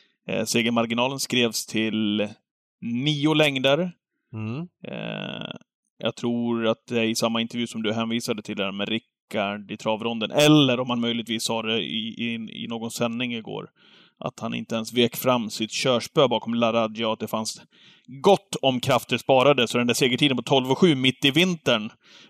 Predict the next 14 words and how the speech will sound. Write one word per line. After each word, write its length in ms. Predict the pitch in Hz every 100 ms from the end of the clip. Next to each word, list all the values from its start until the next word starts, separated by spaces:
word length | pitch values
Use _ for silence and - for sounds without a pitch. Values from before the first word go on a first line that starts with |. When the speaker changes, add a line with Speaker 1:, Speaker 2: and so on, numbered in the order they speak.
| -
Speaker 1:
för 60 | 117
en 80 |
häst 180 | 120 113
som 100 | 123
har 100 | 120
tjänat 500 | - 123 117 117 - 127
max 460 | 123 123 - -
tvåhundrasextiofem 800 | - 120 113 113 120 120 117 117
kronor 300 | 110 127 143
som 140 | 117 110
loppet 240 | 104 101
var 60 | 107
utskrivet 360 | 98 113 104
till. 200 | - 98